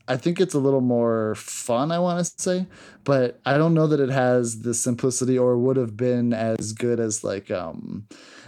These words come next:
as just repetitiveness going through, like, like the bedroom that we were talking about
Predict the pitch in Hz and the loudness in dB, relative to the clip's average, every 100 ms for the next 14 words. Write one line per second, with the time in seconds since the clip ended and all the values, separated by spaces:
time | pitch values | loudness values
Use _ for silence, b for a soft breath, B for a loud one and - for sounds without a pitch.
0 | B - 123 120 113 127 - 127 123 131 | B -6 -4 -2 -4 -4 -4 -4 -2 0
1 | 120 120 117 113 - 117 107 107 104 107 | 0 0 0 -2 -2 -2 -2 -2 -2 -2
2 | 104 98 104 101 _ 113 107 107 104 101 | -2 -2 -4 -6 _ -6 -4 -4 -4 -4
3 | 104 101 101 104 101 101 98 92 87 90 | -4 -4 -4 -2 -4 -4 -6 -4 -4 -4
4 | 90 | -6